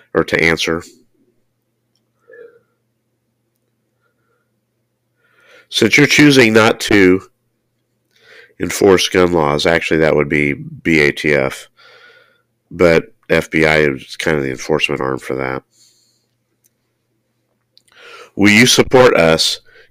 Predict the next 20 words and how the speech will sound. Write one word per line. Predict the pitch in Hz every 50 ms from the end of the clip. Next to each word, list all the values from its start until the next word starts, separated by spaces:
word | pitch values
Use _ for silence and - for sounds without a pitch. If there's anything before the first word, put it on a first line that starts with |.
| _ -
in | 87 92 90 87
repealing | 87 87 87 82 - - 127 127 123 107 92 82 82 87 85
these | 92 90 85 80 90
laws | 95 101 101 98 82 76 76 73 71 -
that | 87 78 80
you're | 85 85 82
choosing | 78 - - 110 98 90 - 82 76 78
not | 80 82 80 - -
to | - 85
enforce? | 73 71 - - 92 82 64 - - - - - _ _ _ _ _ _ _ _ _ _ _ _ _ _ _ _ _ _ _ _ _ _ _ _ _ _ _ _ _ _ _ _ _ _ _ _ _ _ _ _ _ -
And | - 85 82 78
get | 85 87 85 -
them | 90 80 80
on | 73 71 65 71
record. | 76 71 - - - 53 - - - - _ - - - _ _ _ _ _ _ _ _ _ _ _ _ _ _ _ _ _ _ _ _ _ _ _ _ _ _ _ _ _ _ _ _ _ _ _ _ _ _ _ _ _ _ _ _ _ _ _ _ _ _ _ _ _ _ _ _ _ _ _ _ -
And | 92 85 82
when | 85 92 92
they | 95 104 113
say | - - 135 131
no, | 127 131 131 123 98 85 82 85 87 -